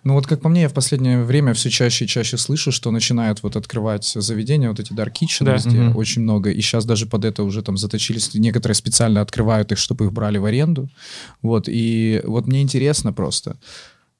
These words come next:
Speaker 1: Наверняка это не скоро так стабилизируется в нужном русле, когда все спокойно будут ходить по ресторанам и ничего не боятся. Пройдет еще какое-то время, возможно, даже и больше года. А и, может,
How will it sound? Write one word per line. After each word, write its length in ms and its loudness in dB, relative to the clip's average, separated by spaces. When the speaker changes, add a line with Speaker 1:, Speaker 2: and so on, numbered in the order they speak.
Speaker 1:
Наверняка 440 2
это 180 0
не 120 2
скоро 640 2
так 180 -2
стабилизируется 840 0
в 360 0
нужном 380 2
русле, 280 2
когда 240 0
все 160 -2
спокойно 460 0
будут 220 0
ходить 260 -2
по 60 -2
ресторанам 540 0
и 40 0
ничего 220 -2
не 100 4
боятся. 340 0
Пройдет 360 -2
еще 200 -2
какое-то 400 -2
время, 380 -2
возможно, 560 2
даже 400 0
и 320 -2
больше 380 0
года. 340 0
А 160 -6
и, 200 -6
может, 500 0